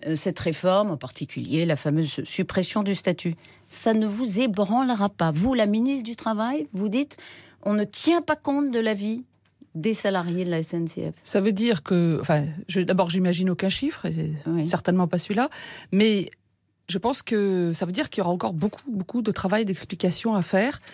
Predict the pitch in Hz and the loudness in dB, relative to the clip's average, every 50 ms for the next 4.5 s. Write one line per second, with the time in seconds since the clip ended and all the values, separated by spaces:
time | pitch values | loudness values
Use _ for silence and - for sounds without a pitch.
0 | - - - - - - - _ _ - - 170 - - 226 214 196 - - - | -20 -20 -20 -20 -20 -20 -20 _ _ -2 -2 -2 0 2 2 2 4 2 0 -2
1 | - 254 190 - 208 196 170 - - - - - - 254 254 254 220 190 170 202 | -2 0 0 2 0 0 0 -4 -8 -8 -6 -4 -2 0 2 2 2 2 2 0
2 | 196 180 165 180 175 170 170 214 175 180 175 170 - - 165 160 147 156 151 - | 0 0 0 0 -2 -2 -2 0 0 0 -2 -2 -2 -2 0 0 0 0 -2 -2
3 | - 226 302 415 - - - - - - - - - - 196 185 190 190 185 190 | -2 -2 -2 -2 -4 -8 -16 -18 -18 -18 -18 -8 -2 2 2 4 4 4 2 2
4 | 180 226 302 294 - - 226 240 247 | 2 0 0 -2 0 2 2 2 2